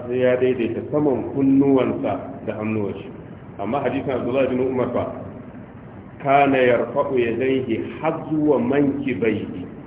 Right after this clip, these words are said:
Yana daga hannuwansa daidai kafadunsa. Kaga an samu bambanci tsakanin hadisin Abdullah bin Umar da kuma hadisin Malik bin Huwairi. Ah, kamar yanda Ibn Hajar yake faɗa a riwaya ta al-Imam Muslim,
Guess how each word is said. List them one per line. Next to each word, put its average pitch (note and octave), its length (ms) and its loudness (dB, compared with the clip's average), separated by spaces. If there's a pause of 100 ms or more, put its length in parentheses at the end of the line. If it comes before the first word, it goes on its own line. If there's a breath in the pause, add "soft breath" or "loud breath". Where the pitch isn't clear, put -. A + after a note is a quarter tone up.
(240)
Yana C3+ 340 2
daga B2+ 260 0
hannuwansa C3+ 540 0 (100)
daidai C#3 640 2
kafadunsa. G#2 640 -2 (160)
Kaga B2+ 240 -2
an C3 140 -2
samu A2+ 260 -4
bambanci A#2+ 400 -2
tsakanin A#2+ 640 -2 (340)
hadisin A2+ 400 -6
Abdullah A2 320 -4
bin A2 160 -4
Umar A#2+ 240 -2
da A#2+ 80 -6
kuma A#2 220 -6
hadisin G#2+ 340 -6
Malik A2+ 320 -4
bin G#2+ 240 -6
Huwairi. C3+ 400 0 (720)
Ah, F#2+ 460 -6
kamar A2+ 180 -2
yanda C3 480 2
Ibn B2 160 -4
Hajar A#2 320 -4
yake A2 160 -4
faɗa A2+ 480 -6
a G2+ 80 -10
riwaya A2 400 -2
ta - 160 -6
al-Imam G#2+ 320 -6
Muslim, D#3 480 -2